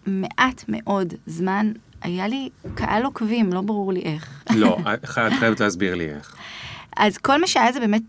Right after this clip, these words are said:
Speaker 1: תפוז, לא היה פייסבוק, אוקיי? אז, אה, אז דרך הפורום הזה של יצירה בתפוז, אנשים הכירו.
Speaker 2: מהמם.
Speaker 1: אבל, אה, אתה יודע, היו בכל זאת עוד אי אלו בלוגים, ו-, והייתה משיכה
Speaker 2: למה?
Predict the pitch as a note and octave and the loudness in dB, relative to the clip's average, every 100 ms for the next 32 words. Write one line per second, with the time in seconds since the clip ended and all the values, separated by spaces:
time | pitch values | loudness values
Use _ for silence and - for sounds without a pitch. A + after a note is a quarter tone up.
0 | - G#3+ - A#3 F#3 D3 E3 F#3 F#3+ - | -4 -6 0 4 4 4 0 0 -2 -2
1 | E3 D#3 - E3 C#3 C#3 C#3 F#3+ B3 C4+ | -4 -4 -6 -10 -10 -10 -6 -4 -4 -8
2 | - - E3+ E3+ E3 E3 F3+ F3+ F#3 F#3+ | -20 -6 -2 0 -2 0 2 4 2 0
3 | F3+ F3+ G3 A#3 - E3 - F#3+ G#3 A#3 | 0 0 -4 -6 -6 -6 -4 0 2 0
4 | A3+ - A3+ A#3+ B3+ G3+ E3+ - E3+ E3+ | -4 0 4 4 6 4 2 0 0 0
5 | - F#3 G3+ G3+ A3 - - E4+ C#4 G#3 | 0 2 4 2 0 -4 0 0 2 0
6 | F#3 - G#3+ G#3+ G#3+ - A3 F3 D#3+ F3+ | 0 2 2 2 -2 -2 2 4 2 -4
7 | A3+ - G#2+ F#2+ A2 C#3+ - - - - | -6 -2 0 0 -2 -2 -8 -20 -6 0
8 | F#3 E3 F3+ F3 F3+ F3+ E3+ E3 E3+ A3+ | 0 2 2 4 4 2 2 0 2 4
9 | F#3+ F3+ C4+ - G3+ F3 E3 - E3+ E3 | 4 4 2 0 0 0 -2 -2 -2 -4
10 | - - F3 F3 E3 E3 D#3 E3+ E3+ D#3 | -8 -2 2 2 2 2 4 4 2 0
11 | D#3+ D#3 D3+ D#3+ D#3+ D#3+ D#3+ E3 E3 G#3+ | -2 -2 -2 -2 -2 -2 -4 -4 -2 0
12 | C#4+ - - C4+ C4 C4+ C4 B3+ B3+ B3+ | 0 -4 -4 -2 -2 -2 -4 -4 -6 -8
13 | B3+ - G2+ B2 A#2+ | -12 -4 0 2 2